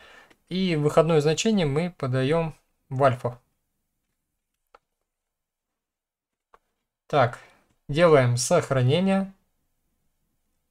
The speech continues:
И закрываем наш бленд.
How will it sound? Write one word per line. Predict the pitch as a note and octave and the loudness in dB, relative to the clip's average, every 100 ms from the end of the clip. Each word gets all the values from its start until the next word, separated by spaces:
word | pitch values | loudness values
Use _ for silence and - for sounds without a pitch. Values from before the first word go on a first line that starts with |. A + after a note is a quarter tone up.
| _ _ _ _ _ _ _ _ _ _ _ _ _ _ _ _ _ G3+ _ - | _ _ _ _ _ _ _ _ _ _ _ _ _ _ _ _ _ -20 _ -8
И | D#3+ | -6
закрываем | C3+ B2+ C#3+ D3 D3 C#3 B2 | -4 -2 2 2 2 0 -4
наш | B2 B2+ B2 - - | -4 -2 -4 -6 -10
бленд. | C3+ B2 A#2 A#2 - | -8 -4 -4 -6 -18